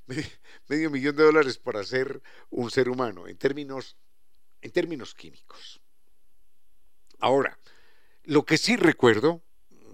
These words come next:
más allá de, de, de los datos que, que me, que me pasan, es que son unos cincuenta o sesenta elementos, es decir, la mitad de la tabla periódica,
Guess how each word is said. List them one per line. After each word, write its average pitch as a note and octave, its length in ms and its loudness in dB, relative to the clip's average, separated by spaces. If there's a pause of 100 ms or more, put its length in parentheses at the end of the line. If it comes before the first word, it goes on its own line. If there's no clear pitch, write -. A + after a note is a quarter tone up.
(140)
más A#2 300 -6
allá B2+ 240 2
de, G#2 220 -4 (300)
de, - 320 -18
de F#2+ 140 -16
los F2 180 -14
datos C3 320 -10
que, D2+ 280 -20
que - 100 -20
me, E2 340 -20 (140)
que - 80 -20
me - 100 -20
pasan, B2+ 400 -12 (380)
es - 120 -12
que G3 340 -4 (180)
son G3 320 -6
unos G3 280 -10
cincuenta E3 960 -4
o D3 120 0
sesenta F3 520 -6
elementos, C3+ 760 -6 (300)
es C3 80 -14
decir, D#3+ 280 -10
la E3+ 120 0
mitad E3 460 0
de D3 120 -4
la G#2 120 -2
tabla A#2+ 300 -2
periódica, D#3+ 560 -2